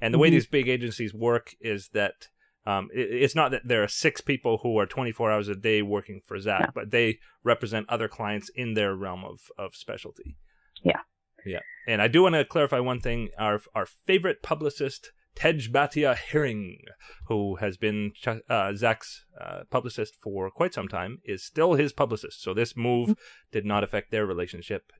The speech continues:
Speaker 1: and, uh, she still represents both him and Joshua Gomez.
Speaker 2: Yep.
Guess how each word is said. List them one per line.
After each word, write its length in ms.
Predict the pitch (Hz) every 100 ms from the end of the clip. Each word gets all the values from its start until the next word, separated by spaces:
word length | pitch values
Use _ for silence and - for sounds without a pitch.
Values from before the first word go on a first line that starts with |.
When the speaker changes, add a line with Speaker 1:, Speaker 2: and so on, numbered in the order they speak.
| -
Speaker 1:
and, 300 | 95 92 -
uh, 80 | 85
she 240 | - - 92
still 260 | - 104
represents 420 | 98 - - 98
both 220 | - 95 -
him 240 | 127 139 110
and 320 | 113 117 117 _ _ _
Joshua 300 | - 98 147
Gomez. 400 | 147 165 - - _ _ _ _ _ _ _
Speaker 2:
Yep. 180 | - -